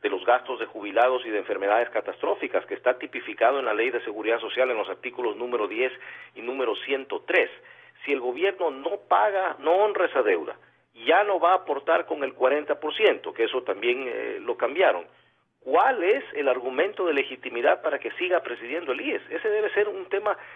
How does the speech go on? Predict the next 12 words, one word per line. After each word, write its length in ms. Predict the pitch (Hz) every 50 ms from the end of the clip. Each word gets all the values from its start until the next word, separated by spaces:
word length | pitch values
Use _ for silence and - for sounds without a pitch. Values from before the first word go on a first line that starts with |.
| - - _ -
que 80 | 135
la 100 | 131 127 127
sociedad 420 | 135 127 120 127 147 165 185 185
debe 240 | 180 185 190 190 180
discutir, 560 | 165 156 - - - 127 120 - 170 190 185
y 180 | 165 - 135 131
yo, 120 | 135 127
yo 180 | 123 131 143 151
diría 180 | 151 156 170
que 140 | - - 151
de 80 | 139 135
inmediato. 480 | 127 113 107 120 - 113 - - -